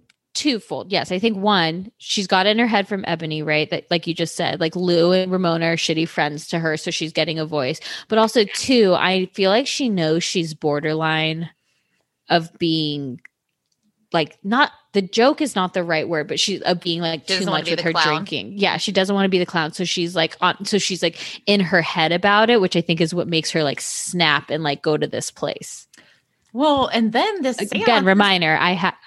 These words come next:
Speaker 1: I have a minor in psychology.
Speaker 2: That's right,
Speaker 1: So
Speaker 2: that's right.
Speaker 1: I'm basically a doctor.
Speaker 2: Well, this was very interesting, this, this seance. You know, um, basically the man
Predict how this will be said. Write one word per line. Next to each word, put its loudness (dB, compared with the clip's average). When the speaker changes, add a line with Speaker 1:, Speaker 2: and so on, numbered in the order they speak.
Speaker 1:
I 2
have 0
a 2
minor 0
in -4
psychology. 0
Speaker 2:
That's 0
right, -4
Speaker 1:
So 4
Speaker 2:
that's 4
right. 0
Speaker 1:
I'm -2
basically 0
a -2
doctor. -6
Speaker 2:
Well, 0
this 0
was 0
very 2
interesting, -8
this, -6
this -6
seance. -8
You -4
know, 0
um, -2
basically -2
the -4
man 0